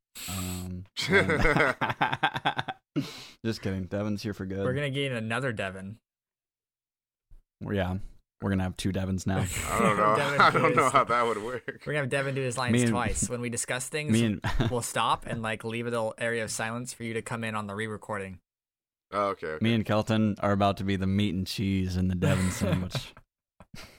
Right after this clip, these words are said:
Speaker 1: <laughs>
Speaker 2: God damn.
Speaker 1: <laughs> All right, boys. So,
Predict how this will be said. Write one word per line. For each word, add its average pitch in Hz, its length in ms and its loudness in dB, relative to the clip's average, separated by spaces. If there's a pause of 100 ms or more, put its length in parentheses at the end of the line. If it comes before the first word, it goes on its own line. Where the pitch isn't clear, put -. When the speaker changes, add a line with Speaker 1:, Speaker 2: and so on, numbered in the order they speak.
(240)
Speaker 1:
<laughs> - 120 0 (2750)
Speaker 2:
God - 260 -6
damn. - 120 -14 (640)
Speaker 1:
<laughs> 127 360 -2 (840)
All 123 100 0
right, 123 100 2
boys. 123 400 -2 (1080)
So, 131 360 2